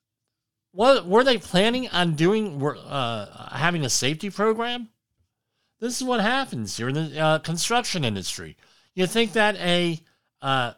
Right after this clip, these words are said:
residential construction company is gonna have a full-blown, uh, uh, safety program? Probably not.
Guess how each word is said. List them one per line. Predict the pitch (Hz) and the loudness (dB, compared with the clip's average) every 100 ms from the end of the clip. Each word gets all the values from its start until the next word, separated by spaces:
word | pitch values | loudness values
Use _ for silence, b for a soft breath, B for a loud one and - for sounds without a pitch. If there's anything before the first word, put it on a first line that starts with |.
| _ _ _ | _ _ _
residential | 147 180 185 185 196 202 196 | 2 2 4 2 2 0 -4
construction | 151 131 - 147 151 - 202 | -4 -4 0 0 0 -4 -4
company | 185 208 226 247 220 b b b | -4 -4 -4 -8 -10 b b b
is | 147 156 | -4 0
gonna | 156 | 4
have | 160 156 | 4 2
a | |
full-blown, | - 175 160 170 175 170 156 _ | -2 -2 0 0 0 -2 -8 _
uh, | 151 147 139 123 _ _ - | -2 -2 -2 -6 _ _ -12
uh, | 117 110 92 87 _ _ _ _ _ _ _ _ _ _ | -8 -8 -8 -14 _ _ _ _ _ _ _ _ _ _
safety | - 170 175 208 | -2 0 0 -2
program? | 196 220 220 233 240 220 _ _ _ _ _ | 0 0 0 -4 -8 -12 _ _ _ _ _
Probably | - 117 113 127 165 190 | -4 2 4 4 4 2
not. | 202 240 233 208 | 2 2 0 -2